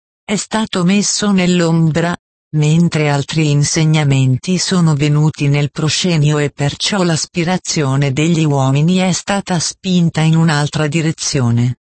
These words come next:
Vengono osservati ed adempiuti dei comandamenti che sono del tutto secondari e non procurano nessun progresso all'anima. E l'amore viene retrocesso,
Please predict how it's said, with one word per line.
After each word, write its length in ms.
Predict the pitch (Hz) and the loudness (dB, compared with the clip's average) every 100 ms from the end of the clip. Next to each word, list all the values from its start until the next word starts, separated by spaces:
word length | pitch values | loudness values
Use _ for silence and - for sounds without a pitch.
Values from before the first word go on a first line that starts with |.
| _ _ _ _ _ 170 | _ _ _ _ _ -4
Vengono 600 | 196 202 170 160 156 151 | 0 2 2 2 2 2
osservati 920 | 139 - 151 143 170 196 - 165 143 | 0 -2 -2 -2 -2 -2 -2 -2 0
ed 140 | 139 | 0
adempiuti 800 | 139 139 139 - 139 139 - 151 | -2 0 -2 0 -2 -2 -2 -2
dei 180 | 143 139 | 0 -2
comandamenti 1040 | - 151 147 147 139 135 131 127 - 165 | -2 0 0 0 0 2 2 0 -2 -8
che 160 | - 180 | -4 -4
sono 380 | - 160 156 151 | 0 0 2 2
del 200 | 185 170 | 0 -2
tutto 400 | 214 214 - 196 | -4 -4 -4 -6
secondari 920 | - 175 - 147 147 143 139 143 156 | -4 -4 -2 0 0 0 0 0 0
e 40 | |
non 220 | 160 160 | 2 0
procurano 840 | 151 160 151 - 196 190 160 143 139 | 0 -2 -4 -2 -2 0 0 2 2
nessun 480 | 147 147 - 208 185 | 2 2 0 0 0
progresso 720 | 160 160 180 196 185 - 160 | 0 -2 0 0 -2 -2 -2
all'anima. 720 | 143 143 147 135 120 120 120 123 _ _ _ _ _ _ - | -2 0 0 0 2 2 0 -4 _ _ _ _ _ _ -4
E 100 | 190 | 0
l'amore 580 | 160 147 143 143 151 151 | 0 2 2 0 0 0
viene 480 | 143 147 143 131 127 | 0 0 0 0 0
retrocesso, 960 | 147 - 147 127 135 120 - - 139 | -2 -2 -4 -2 -2 -2 -2 -2 -4